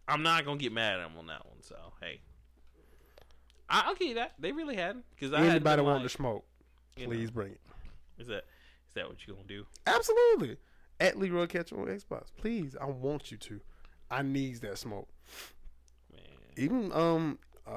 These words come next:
Speaker 2: I ain't gonna call him out. He know who he is. The nigga you love to hit.
Speaker 1: <laughs> Mortal Kombat.
Speaker 2: Please.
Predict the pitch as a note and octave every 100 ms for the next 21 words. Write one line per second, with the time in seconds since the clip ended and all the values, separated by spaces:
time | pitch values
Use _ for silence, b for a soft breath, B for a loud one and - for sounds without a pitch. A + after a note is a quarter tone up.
0 | - A#2 A2+ - - - G#2 F#2+ - b
1 | b b b b b b - - B3 C#3+
2 | G#2+ G2+ - G#2 - - - b b b
3 | b b b b b b b b b b
4 | - - B B B B B2 A#2+ A#2+ A#2
5 | A#2 G#2+ - A2 G#2+ - - - B2+ -
6 | F3 - - - - - - - - G#2
7 | G#2 G2 F#2+ G2 F#2+ G#2 - - - -
8 | - - C#4+ - - D3 C#3 A2+